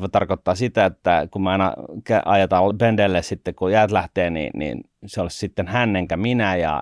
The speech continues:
ja kaiken näköistä tuli niinku, siis aikamoinen rangaistus niskaan niinku ihan kättelyssä. Mutta tota, eilen sitten tuli lasku, niin, niin tota, siinä oli, niin ilmeisesti poistetaan se viisi kilsaa,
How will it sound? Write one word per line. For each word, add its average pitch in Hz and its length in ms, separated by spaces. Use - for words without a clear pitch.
ja 64 120
kaiken 90 280
näköistä 85 360
tuli 87 260
niinku, 90 380
siis 85 260
aikamoinen 113 600
rangaistus 110 640
niskaan 98 500
niinku 82 180
ihan 104 220
kättelyssä. - 680
Mutta 101 340
tota, 110 300
eilen 120 280
sitten 107 280
tuli 110 200
lasku, 107 420
niin, 87 260
niin 85 220
tota, 80 420
siinä 98 300
oli, 107 160
niin 135 180
ilmeisesti 120 400
poistetaan 101 600
se 90 120
viisi 95 240
kilsaa, 82 420